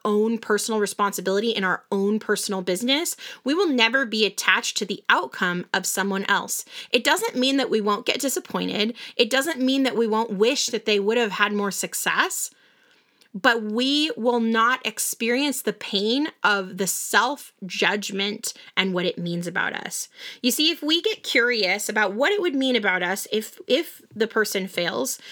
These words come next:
then we can get aware of the thoughts that are holding us back from creating leaders, from growing leaders, from building leaders,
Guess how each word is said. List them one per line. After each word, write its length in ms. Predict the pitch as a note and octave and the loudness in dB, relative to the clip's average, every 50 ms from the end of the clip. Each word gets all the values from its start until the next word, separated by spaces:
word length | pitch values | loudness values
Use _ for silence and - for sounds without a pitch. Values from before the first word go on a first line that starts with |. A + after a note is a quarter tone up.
| - - - - | -18 -16 -14 -10
then 380 | G#3 G3+ D4+ F4+ F#4+ F4+ D4+ C#4+ - | -4 0 2 2 2 2 0 -2 -2
we 220 | A3 G#3+ C4 C#4+ | -2 0 0 0
can 240 | C4 - D4 D4+ C4 | 0 0 2 2 4
get 160 | A#3 A#3 A3 - | 4 2 2 2
aware 460 | G#3 G3+ G3+ G#3 C#4+ F4+ F4+ D#4 C#4 | 0 0 2 2 2 2 4 2 2
of 180 | G#3+ G#3 G3+ | 2 0 0
the 100 | F#3+ G3+ | 0 -2
thoughts 540 | G3 - - G#3 A3 C4 D#4+ - - - - - - - _ - | -2 0 2 2 4 4 2 -2 -6 -10 -10 -10 -12 -12 _ 0
that 180 | A#3+ A#3+ - | 0 2 2
are 140 | - G#3+ G#3 | 2 0 0
holding 580 | G3+ - - - D4+ D4+ E4 - G4 F4+ E4 E4+ - - | -2 -4 -8 -6 -2 -2 -2 -2 -2 -4 -4 -4 0 2
us 340 | A#3 A#3 A#3 A#3+ - - - _ _ _ _ _ _ | 2 4 2 0 -4 -8 -10 _ _ _ _ _ _
back 720 | - D#4+ F#4+ F4 A3 F3 F3+ G#3+ - - - - - - _ _ _ _ _ _ | 0 2 2 4 2 2 2 0 -2 -6 -12 -20 -20 -20 _ _ _ _ _ _
from 260 | - - A#3 A3 A3+ | -2 0 0 0 0
creating 440 | A3 - C#4+ C4+ G#3 E3+ F3 G3+ A#3 | -2 0 0 0 2 2 2 0 0
leaders, 540 | C#4+ G4 G4+ C#4+ F3+ G#3 G#3 - - - - _ - - - _ | 2 0 0 0 -2 -4 -4 -8 -8 -10 -12 _ -20 -20 -20 _
from 240 | - - A3+ A#3 G#3+ | -2 0 2 2 2
growing 420 | - A#3+ C4+ C#4+ E4 E4+ D#4+ C#4 | 2 2 4 4 4 2 0 0
leaders, 360 | A#3 G#3+ F#3+ F3+ F3+ F3 - - | 0 2 2 0 0 -2 -4 -8
from 240 | - - A3 G#3+ G3+ | -4 0 0 0 2
building 440 | F3+ - A#3 B3 A#3+ C4+ C#4 C#4 C#4+ | 2 2 2 2 4 2 0 0 2
leaders, 420 | C#4 C#4 C4 C#4 C#4 C#4 - - | 0 2 2 2 0 0 -2 -6